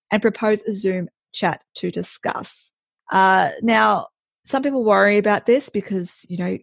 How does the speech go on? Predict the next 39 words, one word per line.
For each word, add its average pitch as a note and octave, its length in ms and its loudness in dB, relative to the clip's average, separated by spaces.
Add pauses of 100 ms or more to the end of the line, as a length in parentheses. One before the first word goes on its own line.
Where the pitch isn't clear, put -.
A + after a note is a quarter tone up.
we F#3+ 140 0
often G3+ 300 -2
get G3+ 220 -2
cold G3+ 300 -2
<laughs> - 60 -18
email G3+ 520 2
spam A#3 540 2
to C4 160 -2
us. G4+ 280 -6 (180)
But B3+ 60 -4
the A#3+ 80 -2
thing D4 220 -2
is, G2+ 340 0 (240)
it's - 180 0
very C#4 280 4
obvious G3+ 420 0
when F#3+ 80 -4
it's F3+ 100 -12
a F#3 40 -8
spam, F#3 760 0 (400)
uh, F#3 400 2
email. F3+ 480 2
It's F#3+ 220 -6
not A3 360 0
personalized. F3+ 1080 0
It - 160 0 (100)
looks - 200 -2
like F#3+ 160 2
it's - 120 -10
been E3 160 -4
sent - 300 -6
to - 80 -20 (100)
everyone. G3+ 680 2 (480)
If A#3+ 200 0
you A#3+ 80 0
take C4+ 260 2
the F4+ 80 2
time G#3 380 -2
to, - 120 -10